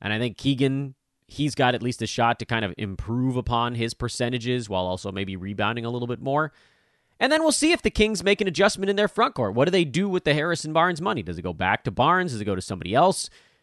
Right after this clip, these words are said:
Do you see more Trey Lyles in the mix? 'Cause he actually did have a week or two in there where he was not horrible. Does Trey Lyles become more relevant if Domantas Sabonis misses ten, fifteen games next year? Maybe that's your answer. Not a draft pick, but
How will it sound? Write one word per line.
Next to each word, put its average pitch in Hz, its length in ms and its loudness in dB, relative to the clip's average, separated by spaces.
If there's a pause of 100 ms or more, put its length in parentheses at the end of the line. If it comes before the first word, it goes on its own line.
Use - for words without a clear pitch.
(120)
Do 123 60 -6
you 127 40 -2
see 156 220 -2
more 135 220 2
Trey 127 380 -2
Lyles 110 680 0
in 165 180 -2
the 160 60 2
mix? 170 360 0
'Cause 120 180 -2
he 151 100 0
actually 190 240 -2
did 294 160 0
have 175 240 4
a 120 60 0
week 131 220 -2
or 156 80 -2
two 123 220 -4
in 107 100 -4
there 101 200 -4
where 101 160 -6
he 113 160 -8
was 113 240 -2
not 107 340 0
horrible. 107 580 -6 (1000)
Does 131 140 2
Trey 185 200 6
Lyles 175 260 6
become 170 280 4
more 170 260 4
relevant 170 400 6
if 147 140 0
Domantas 151 360 2
Sabonis 151 440 0
misses 117 400 -4
ten, 120 300 -2
fifteen 113 440 -6
games 98 340 -2
next 87 280 -4
year? 82 180 -6
Maybe 98 240 -2
that's 135 360 2
your 113 120 -4
answer. 95 400 -6 (1120)
Not 104 180 2
a 85 60 -2
draft 120 380 2
pick, 98 340 -6
but 92 280 0